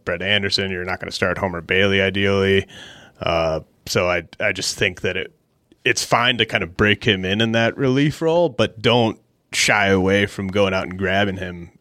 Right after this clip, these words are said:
uh, just because he's gonna debut in the bullpen. I mean, he's fully stretched out right now. They didn't bring him up until he got fully stretched out as a starter at triple A. So I would expect him to, uh,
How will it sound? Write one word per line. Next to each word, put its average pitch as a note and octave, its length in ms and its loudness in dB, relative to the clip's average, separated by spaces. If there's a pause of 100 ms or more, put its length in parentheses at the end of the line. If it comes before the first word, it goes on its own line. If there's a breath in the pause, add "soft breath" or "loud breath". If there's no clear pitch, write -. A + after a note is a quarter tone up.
uh, F2 200 -6
just F#2+ 320 -4
because F#2+ 520 -4
he's A#2 180 -4
gonna F2+ 200 0
debut F#2 420 0
in F2 80 -4
the E2+ 60 -8
bullpen. F2+ 480 2
I - 20 -6
mean, F2 140 -6
he's A2 200 2
fully A2 380 2
stretched - 400 -2
out F#2 180 2
right E2 180 -6
now. E2 200 -12
They F2+ 180 -4
didn't F#2 240 0
bring F#2+ 200 0
him F#2+ 180 -6
up F#2 240 -2 (520 loud breath)
until F#2 280 2
he F#2+ 100 2
got F2 180 0
fully G#2 280 2
stretched - 340 -2
out F2 160 0
as E2+ 140 -8
a - 40 -2
starter F2 340 2
at - 80 -8
triple F2+ 320 0
A. E2+ 180 0
So E2+ 300 -2 (540 loud breath)
I G2 140 2
would G2 120 2
expect - 500 0
him F2+ 240 -2
to, F2 680 -2 (280 loud breath)
uh, D#2+ 360 -10